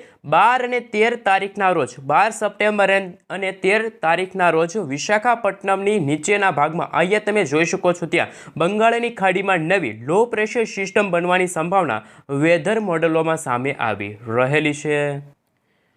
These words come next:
જેના કારણે મિત્રો, ફરી વરસાદની, અ, હવામાન વિભાગ તરફથી જાહેરાત થઈ ગઈ છે. હવામાન વિભાગના જણાવ્યા અનુસાર બંગાળની ખાડીમાં સિસ્ટમ સક્રિય થશે, મહારાષ્ટ્ર સુધી આ વરસાદી સિસ્ટમ આવવાની છે અને જેના કારણે મિત્રો, ચૌદ તારીખના રોજ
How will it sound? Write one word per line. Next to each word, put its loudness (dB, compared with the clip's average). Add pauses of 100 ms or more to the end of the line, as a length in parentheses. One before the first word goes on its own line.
(280)
જેના -2
કારણે 0
મિત્રો, 2
ફરી 0
વરસાદની, 0 (280)
અ, -2
હવામાન 0
વિભાગ 0
તરફથી 0
જાહેરાત 0
થઈ 2
ગઈ -2
છે. -12 (240)
હવામાન 0
વિભાગના 0
જણાવ્યા -2
અનુસાર -4
બંગાળની 0
ખાડીમાં -2
સિસ્ટમ -2
સક્રિય 0
થશે, -8 (380)
મહારાષ્ટ્ર 0
સુધી -4
આ 4
વરસાદી 0
સિસ્ટમ -4
આવવાની 2
છે -10 (320)
અને 2
જેના 2
કારણે 0
મિત્રો, -4
ચૌદ 2
તારીખના 2
રોજ 2